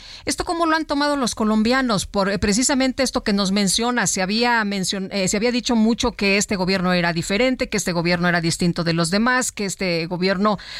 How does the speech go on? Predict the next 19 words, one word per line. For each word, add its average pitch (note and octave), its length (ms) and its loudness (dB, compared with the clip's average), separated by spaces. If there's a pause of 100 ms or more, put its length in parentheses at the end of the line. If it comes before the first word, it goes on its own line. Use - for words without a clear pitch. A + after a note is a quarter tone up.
(140)
pues, F3+ 200 0
no G#3+ 160 2
iba G#3 400 2
a F3+ 140 -2
caer G3+ 460 0
en, F#3+ 160 0
en F#3 240 2
lo F#3+ 100 2
mismo, G#3 540 2
que, F3 340 -2
que F3+ 80 -4
la F3 140 0
gente G#3+ 240 -4
ya G#3 80 0
está G3 180 -2
cansada, A3+ 500 0
¿no? G#3 200 -4
Estos A3 260 -6
señalamientos, F#3 880 0